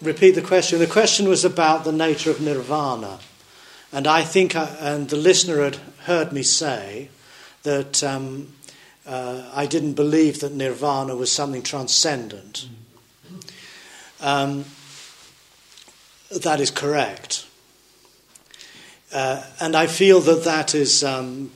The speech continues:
quite, um, clear from within the canonical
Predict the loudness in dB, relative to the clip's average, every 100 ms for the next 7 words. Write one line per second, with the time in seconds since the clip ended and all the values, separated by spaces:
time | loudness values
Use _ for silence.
0 | -14 -4 -2 -2 -2 -2 -2 -6 -12 -12
1 | -12 -10 -8 -10 -12 -18 _ _ _ -20
2 | -20 -20 _ _ 2 6 6 4 -2 -2
3 | 0 0 0 2 2 2 -2 0 0 0
4 | -4 -8 -16 -20 _ -10 -6 -4 -4 -8
5 | -8 -8 -10